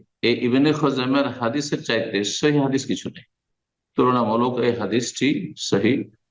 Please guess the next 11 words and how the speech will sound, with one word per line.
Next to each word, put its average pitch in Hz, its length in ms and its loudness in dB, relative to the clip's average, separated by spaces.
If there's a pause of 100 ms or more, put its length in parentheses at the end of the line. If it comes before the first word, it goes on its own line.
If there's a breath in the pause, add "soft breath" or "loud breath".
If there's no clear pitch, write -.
(120)
এবং 113 260 2
অনেকের 117 480 2
কাছে 113 300 0
হাদিসটি 101 420 -2
সহিহ। - 300 -8 (600)
যারা 113 240 4
জয়ীফও 147 420 4
বলেছেন, 143 540 2
তারাও 135 680 2
নাভির 113 380 0
নিচের, 185 540 -2